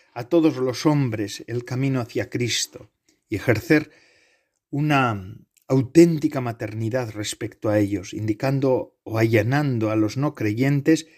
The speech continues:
el camino hacia Cristo y su Iglesia, y siendo para los fieles estímulo, alimento y fortaleza en el combate espiritual. Esta es ense-, la enseñanza que al, que sigue transmitiéndonos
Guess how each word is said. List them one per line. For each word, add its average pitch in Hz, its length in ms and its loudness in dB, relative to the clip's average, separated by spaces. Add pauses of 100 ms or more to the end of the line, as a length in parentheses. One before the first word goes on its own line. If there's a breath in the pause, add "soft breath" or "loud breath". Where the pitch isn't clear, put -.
el 117 160 -6
camino 147 300 0
hacia - 300 -6
Cristo 147 420 4
y 95 60 -6
su - 180 -4
Iglesia, 104 680 -6 (920 soft breath)
y 104 120 -2
siendo 139 480 6
para 113 180 -10
los 110 260 -6
fieles 135 520 -2
estímulo, 120 920 -2
alimento 120 560 0
y 98 40 -4
fortaleza 104 840 -4
en 101 160 -10
el 87 140 -6
combate 80 400 -8
espiritual. - 680 -12 (2000 soft breath)
Esta - 200 4
es 156 100 2
ense-, 156 320 4
la 143 140 2
enseñanza 156 760 0
que 139 140 -4
al, 113 840 -4
que 104 460 -2
sigue 127 340 6
transmitiéndonos 110 920 -4